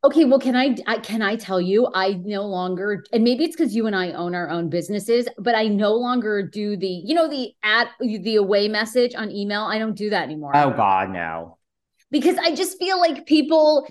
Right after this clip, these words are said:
Speaker 1: need, I, I do, I agree with you. People need answers. And even though I might, like, wait three days to, to get back to check the emails, I don't, I don't do away messages anymore. I do always check my email.
Speaker 2: Does this sound good today?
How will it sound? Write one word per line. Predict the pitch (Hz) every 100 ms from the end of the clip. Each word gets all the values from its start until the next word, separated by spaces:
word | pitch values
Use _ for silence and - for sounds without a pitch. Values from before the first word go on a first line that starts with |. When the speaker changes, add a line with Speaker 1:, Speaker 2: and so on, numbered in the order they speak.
| -
Speaker 1:
need, | 240 254 285 294 -
I, | 262 277
I | 262
do, | 220 330
I | 254
agree | 262 220 269
with | 330 247
you. | 190
People | 220 220
need | 254 294
answers. | - 196 185 185 180 226 247 - -
And | 247 240 233 226 226 214 -
even | 277 294
though | 294
I | 233 247
might, | 233 233 - -
like, | 226 175
wait | 180 196 - -
three | 202 202
days | 185 180 226 -
to, | 220 -
to | 220
get | 190 -
back | 185 165 208 - -
to |
check | 226 214 196
the | 196
emails, | 190 190 208 240 233
I | 214
don't, | 226 247 -
I | 208
don't | 247 247
do | 254
away | 240 196 214
messages | 220 220 185 165
anymore. | 175 170 165 165
I | 196
do | 190 226
always | 202 208 202
check | 196 180
my | 170
email. | 165 165 160 143 _ _ _ _ _ -
Speaker 2:
Does | 151
this | 170 220
sound | - 180 180 165
good | 147 151
today? | 147 131 131 127 127